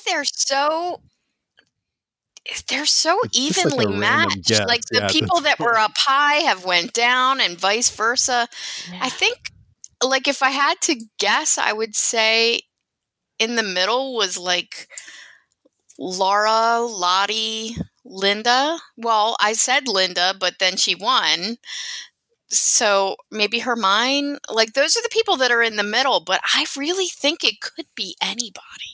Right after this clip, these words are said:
Speaker 3: I know, because somebody who's really strong, like Sura, I
Speaker 1: Mm-hmm.
Speaker 3: feel has been really strong. She's gone this
Speaker 2: Yeah.
Speaker 3: week. And,
Speaker 1: And
Speaker 3: I mean,
Speaker 1: sometimes
Speaker 3: you
Speaker 1: you
Speaker 3: never
Speaker 1: can
Speaker 3: know.
Speaker 1: really pick off the people that are weak,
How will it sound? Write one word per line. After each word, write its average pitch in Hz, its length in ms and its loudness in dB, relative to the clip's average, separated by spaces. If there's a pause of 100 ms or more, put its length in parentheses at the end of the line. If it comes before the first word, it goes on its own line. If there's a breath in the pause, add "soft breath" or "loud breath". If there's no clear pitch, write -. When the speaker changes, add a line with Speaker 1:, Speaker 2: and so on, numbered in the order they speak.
(640)
Speaker 3:
I 240 160 0
know, 262 500 0
because 247 460 4
somebody 269 380 2
who's 240 260 -2
really 220 200 2
strong, 214 440 -2
like 196 200 -4
Sura, 202 280 -4
I 240 40 4
Speaker 1:
Mm-hmm. 240 280 2
Speaker 3:
feel 247 100 0
has 226 100 -2
been 180 180 -4
really 180 160 -4
strong. 175 360 -2
She's 302 320 0
gone 277 220 -6
this 104 160 4
Speaker 2:
Yeah. 95 240 4
Speaker 3:
week. - 360 -8 (880)
And, 247 160 2
Speaker 1:
And 285 100 0
Speaker 3:
I - 160 2
mean, 269 80 0
Speaker 1:
sometimes 440 200 0
Speaker 3:
you 370 60 2
Speaker 1:
you 277 60 2
Speaker 3:
never 285 140 2
Speaker 1:
can 254 80 0
Speaker 3:
know. - 40 0
Speaker 1:
really 285 300 2
pick - 300 -4
off 233 320 0
the 190 80 -6
people 202 360 -4
that 180 120 2
are 170 120 0
weak, 170 360 -2